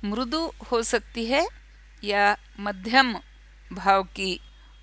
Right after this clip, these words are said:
हो सकती है। यहाँ ततोपि विशेषः कहा गया है, तो जिनके संवेग तीव्र हैं,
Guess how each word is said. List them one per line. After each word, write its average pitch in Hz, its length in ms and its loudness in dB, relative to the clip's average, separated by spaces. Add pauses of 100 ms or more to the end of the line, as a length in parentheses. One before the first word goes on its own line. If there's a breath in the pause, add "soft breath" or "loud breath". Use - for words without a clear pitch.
(120)
हो 240 80 6
सकती 185 440 0
है। - 180 -8 (840)
यहाँ 302 460 0 (300)
ततोपि 339 760 0 (220)
विशेषः 214 840 2 (500)
कहा 175 200 2
गया 147 220 -4
है, - 140 -12 (600)
तो 254 260 2 (180)
जिनके 233 720 -2 (300)
संवेग 240 600 0
तीव्र 277 400 -2
हैं, 175 380 -6